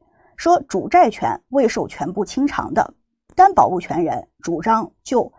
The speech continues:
担保财产的全部去行使担保物权的，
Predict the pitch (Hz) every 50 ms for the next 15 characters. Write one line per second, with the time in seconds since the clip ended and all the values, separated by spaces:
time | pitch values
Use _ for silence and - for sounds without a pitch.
0 | _ _ _ _ _ - 240 285 349 - - - - - 156 170 - - - -
1 | - - - - 160 156 180 240 370 320 - - _ _ - - 226 - - -
2 | - - 165 190 - - - 214 - 214 233 247 - - - 240 202 170 - -
3 | - - 185 226 226 -